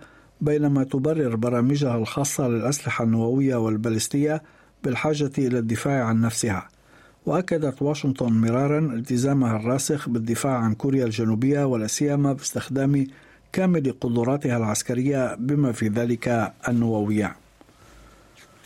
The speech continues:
في أخبار الرياضة، ذكرت صحيفة زي إم سونتاغ الألمانية أمس أن قطر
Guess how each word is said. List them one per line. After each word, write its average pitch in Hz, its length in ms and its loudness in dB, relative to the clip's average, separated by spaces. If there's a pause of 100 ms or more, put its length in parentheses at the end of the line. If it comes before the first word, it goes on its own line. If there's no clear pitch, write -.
(440)
في 208 340 0
أخبار 202 340 0
الرياضة، 175 500 2
ذكرت 156 480 0
صحيفة - 600 0
زي 135 440 2
إم 123 180 4
سونتاغ 151 460 2
الألمانية 139 1400 2
أمس 151 240 0
أن 127 180 0
قطر 165 480 -2